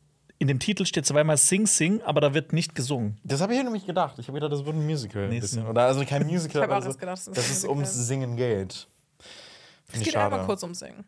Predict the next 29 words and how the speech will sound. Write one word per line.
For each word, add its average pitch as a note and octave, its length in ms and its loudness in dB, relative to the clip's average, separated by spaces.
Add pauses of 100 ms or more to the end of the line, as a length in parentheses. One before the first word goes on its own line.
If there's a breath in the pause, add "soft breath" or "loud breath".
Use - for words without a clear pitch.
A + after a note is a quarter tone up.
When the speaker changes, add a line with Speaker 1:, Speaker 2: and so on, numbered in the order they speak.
(140)
Speaker 2:
Ich - 60 -20
glaub, D3 140 -6
ich B2+ 60 -4
hab G2+ 60 2
Speaker 1:
Ja. G2 60 2
Speaker 2:
mein F#2 140 -6
Trommelfell A2 460 -6
irgendwie F#2+ 200 -6
zugedrückt. G2 460 -6
Speaker 1:
<laughs> - 240 2
Oh B3+ 60 4
Gott. - 840 0
Speaker 3:
Hörst A3+ 220 0
du G#3 40 2
jetzt F#3+ 140 -2
generell G3 400 0
nichts F#3+ 240 -8
mehr? E3 160 -2 (120)
Speaker 2:
<laughs> - 140 -2
Es C#3 120 0
ist C3 180 -2
ein E3 80 -2
bisschen E3 200 -6
alles D#3 200 -2
gedämpft, A#2 600 -2
aber G#2+ 300 0
Speaker 1:
Ja. G#2+ 200 2
Speaker 2:
ist A2 100 -4
okay. G#2 360 -2